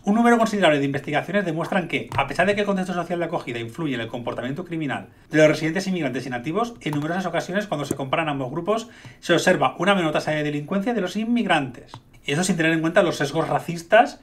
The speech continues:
que hay en Estados Unidos, que provoca que, por ser negro, por ser latino, mm, te caiga más pena, te detengan más, etcétera. Todos los estudios sociológicos,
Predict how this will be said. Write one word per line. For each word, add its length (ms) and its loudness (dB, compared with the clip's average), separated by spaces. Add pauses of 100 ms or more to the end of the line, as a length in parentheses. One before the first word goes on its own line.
que 80 -2
hay 80 2
en 80 4
Estados 320 2
Unidos, 320 -2
que 240 -8 (180)
provoca 640 2 (200)
que, 420 2
por 100 -2
ser 220 -6
negro, 420 2
por 120 -10
ser 120 -6
latino, 600 -2 (340)
mm, 400 -8
te 100 -10
caiga 220 -4
más 140 -4
pena, 280 2
te 60 -2
detengan 440 -4
más, 280 -4 (140)
etcétera. 720 -12
Todos 200 8
los 120 6
estudios 260 2
sociológicos, 880 2